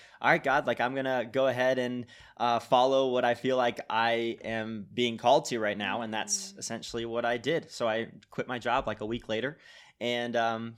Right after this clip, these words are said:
Speaker 1: just started posting super consistently.
Speaker 2: Okay. So I,
Speaker 1: Yep.
Speaker 2: I love what you do. And I, and on your website, I know it says, like, "This isn't the same thing as therapy. This is coaching."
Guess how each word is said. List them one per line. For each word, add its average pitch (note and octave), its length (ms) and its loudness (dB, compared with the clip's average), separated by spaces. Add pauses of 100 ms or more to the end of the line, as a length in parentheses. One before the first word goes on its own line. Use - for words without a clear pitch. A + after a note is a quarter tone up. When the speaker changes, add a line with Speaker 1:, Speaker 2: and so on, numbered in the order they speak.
Speaker 1:
just C3 140 -6
started C3 240 -2
posting B2+ 340 -4
super C3+ 240 -6
consistently. C3+ 640 -8 (760)
Speaker 2:
Okay. C4 280 -2
So C4+ 380 -4
I, C4+ 120 2
Speaker 1:
Yep. C#4 120 0 (220)
Speaker 2:
I C#4 140 2
love C#4+ 320 0
what G4 200 -6
you C4 160 -8
do. G3+ 680 -6 (300)
And A#3+ 120 0
I, B3+ 240 2
and B3 160 -2
on B3 80 0
your B3 120 -10
website, B3+ 460 0
I G#3 40 0
know G3+ 120 -6
it - 120 -8
says, F#3+ 260 -8
like, F#3 220 -6
"This G3+ 160 -6
isn't A3+ 300 -12
the - 80 -8
same G#3 260 -8
thing G3+ 160 -10
as F#3+ 100 -12
therapy. G3 500 -6
This F#3+ 220 -10
is F3+ 140 -12
coaching." G3+ 840 -10